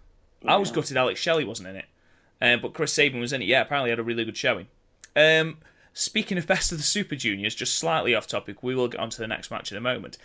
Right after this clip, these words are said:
Speaker 1: Hmm.
Speaker 2: Have you seen, uh, spoilers, by the way, um, from the G one special on Sunday? Um, I haven't seen all of it,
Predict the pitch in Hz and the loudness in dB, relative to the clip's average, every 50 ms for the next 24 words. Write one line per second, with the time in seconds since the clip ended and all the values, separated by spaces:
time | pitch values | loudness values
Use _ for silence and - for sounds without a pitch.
0 | - - - - - - 175 180 151 165 165 165 160 - - - 165 160 156 156 | -20 -20 -14 -6 -2 0 0 0 0 -2 -6 -4 -4 -2 -2 -2 -2 -4 -4 -4
1 | 151 143 139 - - _ _ _ _ - 117 110 - - - - 156 143 143 131 | -4 -6 -8 -12 -16 _ _ _ _ 0 0 2 2 0 -2 0 0 0 2 0
2 | 123 117 - 110 107 98 98 78 85 90 - - - - - - - - - - | 0 0 0 0 0 0 -2 -4 -4 -6 -6 -10 -20 -20 -20 -20 -20 -20 -20 -20
3 | _ _ - - 110 110 110 110 110 107 110 107 - - _ _ _ - - 135 | _ _ -2 2 4 6 6 6 4 2 0 -6 -10 -12 _ _ _ -10 -8 -6
4 | 123 117 - 120 117 110 113 113 113 - - 113 110 - - 98 95 - - - | -4 -2 0 0 0 0 0 -4 -4 -2 0 0 0 0 -2 -8 -8 -10 -12 -14
5 | - - 98 95 95 - - 131 123 117 95 69 64 - _ _ _ _ _ _ | -8 -8 -8 -6 -4 -4 -2 -2 -2 -2 -4 -4 -6 -6 _ _ _ _ _ _
6 | _ _ _ _ _ _ _ - 117 117 113 117 117 113 113 113 107 - - 113 | _ _ _ _ _ _ _ 0 2 4 6 6 6 6 6 4 2 0 -6 -4
7 | 151 175 175 165 147 - 165 165 156 - - - 160 165 151 123 104 - 101 117 | -2 -2 -2 0 -2 -2 -2 -2 -6 -4 2 4 6 6 6 6 4 4 2 0
8 | - - | 0 -2